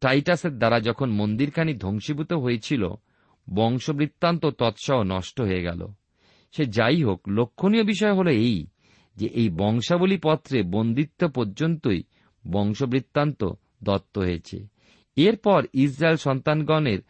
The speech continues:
অবশিষ্টাংশের প্রত্যাবর্তনের পরে বংশবৃত্তান্ত পৃথিবীতে প্রভু যীশু খ্রিস্টের জন্ম পর্যন্ত অব্যাহত রয়ে গিয়েছে। তাঁর দেহধারী জীবনের পর আর বৃত্তান্ত পাওয়া যায় না।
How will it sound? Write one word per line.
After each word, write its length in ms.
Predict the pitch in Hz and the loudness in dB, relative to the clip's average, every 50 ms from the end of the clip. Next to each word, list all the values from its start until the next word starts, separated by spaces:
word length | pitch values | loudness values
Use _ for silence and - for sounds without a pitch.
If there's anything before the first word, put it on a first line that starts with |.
| _ _ _ _ _ | _ _ _ _ _
অবশিষ্টাংশের 1000 | - 101 113 113 127 - - 165 - - - - 160 156 160 143 - 165 156 143 | 0 0 2 2 0 -2 -4 -6 -6 -6 -2 -2 0 0 0 -2 -2 -2 -2 -2
প্রত্যাবর্তনের 920 | 131 - - 104 95 - _ - 139 139 147 151 - _ - 170 170 175 151 | -4 -6 -6 -6 -6 -4 _ 0 2 2 2 0 -2 _ -4 -2 -2 -2 -2
পরে 400 | - - 120 117 113 110 90 73 - _ _ _ _ _ _ - 92 | -2 0 2 2 4 2 0 0 -4 _ _ _ _ _ _ -4 0
বংশবৃত্তান্ত 880 | 98 104 107 113 110 - 151 139 147 139 - _ - 156 165 165 151 131 | 2 2 2 2 0 -2 0 0 -2 -2 -2 _ 0 2 2 2 0 0
পৃথিবীতে 680 | 123 101 - 120 120 123 135 143 151 - - 104 87 - - _ _ _ _ _ | -2 -2 -4 -6 -4 -2 -2 -2 -2 0 -2 -2 -4 -4 -8 _ _ _ _ _
প্রভু 200 | - 117 117 120 | 0 2 2 2
যীশু 220 | 123 123 117 147 | 0 -2 -4 -4
খ্রিস্টের 420 | - - 151 135 - - 156 135 | -2 -2 -4 -4 -2 -2 -2 0
জন্ম 300 | 104 107 104 101 107 117 | 0 0 0 0 0 -2
পর্যন্ত 580 | 113 - 131 127 120 143 156 151 139 - 95 87 82 - _ _ _ _ | -2 -4 -6 -6 -4 -2 -2 -2 -2 -2 -4 -6 -6 -8 _ _ _ _
অব্যাহত 500 | - 95 82 78 104 104 104 101 101 - | -6 -6 -4 -2 -2 0 0 -2 -2 -4
রয়ে 300 | 92 131 107 85 82 85 | -4 -2 0 -2 -2 -4
গিয়েছে। 520 | 82 82 90 95 95 - - - - - 98 _ _ _ _ _ _ _ _ _ _ _ - _ _ _ | -6 -8 -10 -10 -12 -12 -16 -18 -18 -20 -20 _ _ _ _ _ _ _ _ _ _ _ -20 _ _ _
তাঁর 240 | - 120 110 107 87 | 2 2 2 2 2
দেহধারী 1040 | 85 101 127 131 139 160 160 151 143 - _ _ _ _ - 98 113 123 117 110 104 | 2 2 2 4 4 4 4 2 0 -4 _ _ _ _ -2 2 2 4 4 4 2
জীবনের 500 | 92 101 123 120 131 143 147 156 156 151 151 - _ _ _ _ _ _ _ - | 2 0 0 2 4 4 4 4 2 0 -2 -8 _ _ _ _ _ _ _ 2
পর 280 | 117 113 107 98 92 - - _ _ | 4 4 6 4 2 0 -4 _ _
আর 320 | - 107 123 139 160 165 160 | -2 2 4 4 4 4 2
বৃত্তান্ত 580 | 120 113 110 - _ - 123 113 113 104 123 | 0 0 -2 -4 _ -2 0 0 0 -2 -4
পাওয়া 300 | 120 - 104 92 90 90 | -4 -2 -2 -2 0 -2
যায় 260 | 85 85 92 87 85 | -2 -2 -4 -4 -4
না। 100 | 80 80 | -6 -8